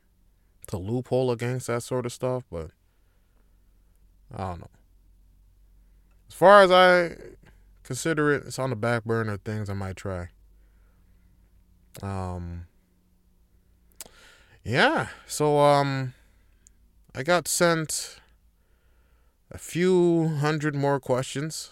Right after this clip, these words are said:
Uh, most, I'm not gonna lie, like, ninety percent of it's spam. Um, someone asked me,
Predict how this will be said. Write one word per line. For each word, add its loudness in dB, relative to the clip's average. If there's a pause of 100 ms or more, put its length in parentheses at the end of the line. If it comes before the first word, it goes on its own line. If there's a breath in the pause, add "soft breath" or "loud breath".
Uh, -6 (340)
most, -4
I'm -6
not 0
gonna -2
lie, 0
like, -4
ninety -4
percent -6
of -6
it's -8
spam. -4 (1120)
Um, -8 (1900)
someone -4
asked -4
me, -6